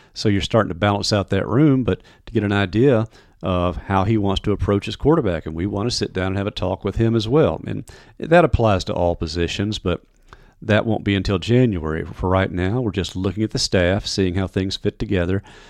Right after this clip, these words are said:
looking at the jobs they've done previously and how they fit in, what their systems favor. As a first-time coordinator, can you really be sure what, uh, basic sets and formations that, um,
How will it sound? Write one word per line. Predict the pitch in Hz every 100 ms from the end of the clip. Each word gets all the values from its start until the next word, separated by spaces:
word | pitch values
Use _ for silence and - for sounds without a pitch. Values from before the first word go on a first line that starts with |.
| - - -
looking | 131 135 160 - 135
at | 127
the | -
jobs | 104 113 117 113 -
they've | 107 92
done | 107 104
previously | - 104 101 98 - 101 98 104
and | 98
how | 90 98
they | 95
fit | 90 101 90
in, | 90 101
what | 95 -
their | 90
systems | - 107 101 98 92
favor. | - 90 87 85 98 110 - - _
As | - 92 87
a |
first-time | - 104 - 104 98
coordinator, | - 107 120 95 85 101
can | 123 90 90
you |
really | 80 90 98
be | 98
sure | 95 95 92 104
what, | 95 98 - _ 110
uh, | 92 85
basic | 92 95 95 - 98
sets | - 101 98 -
and | 95
formations | 98 92 92 95 - 107 113 104 -
that, | 95 87 - - - - -
um, | - - -